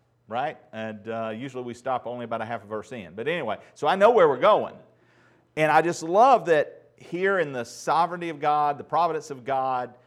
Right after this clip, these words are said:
we've been in the book of Philippians, and where do we land on the Sunday before Christmas? A passage about the incarnation.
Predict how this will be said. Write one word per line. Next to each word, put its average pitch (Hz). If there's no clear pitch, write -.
we've 110
been 180
in 196
the 165
book 156
of 117
Philippians, 107
and 98
where 160
do 131
we 110
land 117
on 120
the 107
Sunday 127
before 110
Christmas? 95
A 98
passage 127
about 110
the 104
incarnation. 98